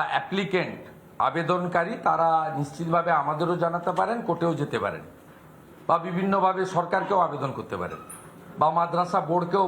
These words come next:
পুনর্বিবেচনার আদেশ করতে পারেন। আমি যে কথাটা আপনাদের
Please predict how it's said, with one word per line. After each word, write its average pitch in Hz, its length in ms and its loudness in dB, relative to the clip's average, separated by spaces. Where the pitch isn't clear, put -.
পুনর্বিবেচনার 156 840 0
আদেশ 135 160 -6
করতে 120 220 -6
পারেন। 80 180 -6
আমি 214 160 0
যে 220 80 2
কথাটা 196 360 0
আপনাদের 180 340 0